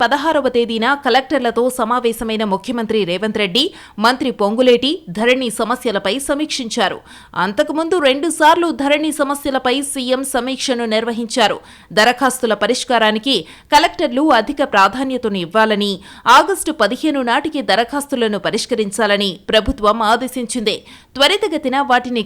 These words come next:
క్లియర్ చేయాలన్న ఉద్దేశంతో అధికారులు వాటిని పరిశీలించకుండానే తిరస్కరిస్తున్నట్టుగా ప్రభుత్వానికి ఫిర్యాదులు అందుతున్నాయి. దాదాపు రెండు లక్షల దరఖాస్తులు పెండింగ్లో ఉండగా, ఇందులో తహసీల్దార్ల వద్ద యాభై మూడు వేల ఎనిమిది వందలు,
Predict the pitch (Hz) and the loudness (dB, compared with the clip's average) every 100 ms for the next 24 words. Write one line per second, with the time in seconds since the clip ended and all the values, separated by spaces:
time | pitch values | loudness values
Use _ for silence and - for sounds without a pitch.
0 | 190 190 269 277 262 226 214 214 202 165 | -4 -2 -2 -2 -2 0 0 0 0 -2
1 | 160 220 226 202 226 381 - - _ - | 0 0 0 0 0 0 -6 -20 _ 2
2 | 196 285 277 269 247 277 285 269 277 254 | 2 0 4 4 4 2 4 4 4 -2
3 | 220 175 247 302 285 262 285 262 247 240 | -2 -2 0 -2 -2 -4 -2 0 2 2
4 | 277 311 226 254 - 285 277 262 247 240 | 0 0 -2 -2 -4 -4 -4 -2 0 2
5 | 240 294 240 233 311 269 254 247 330 - | 2 2 0 0 -2 2 2 2 -4 -2
6 | 262 302 302 285 247 247 285 269 247 165 | 0 2 2 2 2 0 -4 0 2 2
7 | - _ _ _ - 196 262 330 381 381 | -6 _ _ _ -6 6 6 8 4 2
8 | 359 233 269 294 262 - 247 202 196 208 | 0 0 0 0 -2 -2 -4 0 0 0
9 | 285 277 269 240 196 185 240 247 226 180 | -4 -2 0 0 0 -2 -2 0 0 2
10 | 196 208 190 - 185 202 240 294 330 185 | 0 4 2 2 -4 -2 2 0 0 -6
11 | 226 - 294 277 254 247 240 208 240 - | -6 -6 -4 2 2 2 0 4 2 2
12 | 180 208 233 262 254 233 214 220 226 233 | 0 4 4 2 0 -2 2 2 2 2
13 | 170 185 226 233 233 233 | -2 -2 -2 -2 0 2